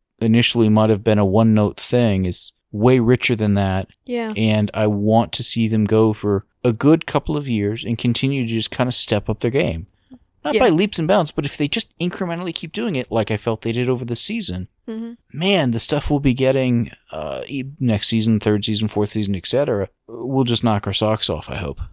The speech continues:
Speaker 2: Well, and by the end of the season, to me, they had proven that the one-hour format was the right call.
Speaker 1: Yes.
Speaker 2: So I'm glad they did that.
Speaker 1: Yeah. One of the things I do think would be fun for them to do in the span of, uh, an episode or something, i-, if they could f-,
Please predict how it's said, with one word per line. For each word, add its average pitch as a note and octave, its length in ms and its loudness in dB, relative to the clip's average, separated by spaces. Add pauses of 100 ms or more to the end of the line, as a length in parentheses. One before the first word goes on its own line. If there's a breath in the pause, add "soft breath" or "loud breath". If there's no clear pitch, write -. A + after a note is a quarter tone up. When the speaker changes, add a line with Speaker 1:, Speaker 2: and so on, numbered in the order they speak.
Speaker 2:
Well, E4+ 160 0
and C#4+ 100 -4
by C#4 140 2
the C4+ 160 -6
end D4 160 -10
of C#4 140 -8
the A#3+ 60 -6
season, A3+ 560 -8
to - 140 -10
me, A#3 220 -2
they A3 220 -2
had A3 240 -4
proven A3 480 -2
that G3 180 -4 (100)
the G#3+ 120 2
one-hour G#3 560 -2
format G#3+ 480 -4
was G3+ 220 -2
the G3 100 -4
right G3 260 -2
call. G3 380 -4 (160)
Speaker 1:
Yes. G#2+ 480 2 (180)
Speaker 2:
So F3+ 500 -10
I'm G#3+ 200 -2
glad G3 260 -6
they - 160 -8
did - 220 -8
that. - 200 -16 (240)
Speaker 1:
Yeah. F#2 200 0 (220)
One C#3+ 260 2
of C#3+ 60 0
the C3 80 -2
things B2+ 280 2
I A#2 60 4
do B2 180 0
think A#2+ 260 0
would A2+ 120 -6
be A2+ 80 0
fun A#2 500 2
for - 180 -2
them G#2+ 200 2
to - 160 0
do A2 640 4 (280)
in A#2 140 0
the G#2+ 60 4
span G#2+ 500 0
of, - 320 -8 (140)
uh, D2+ 200 -8
an G#2 160 -2
episode G2 480 -2
or F#2+ 80 -2
something, F#2+ 580 -2
i-, D2+ 280 -10
if G2+ 160 -4
they G2 120 0
could - 160 -4
f-, - 320 -18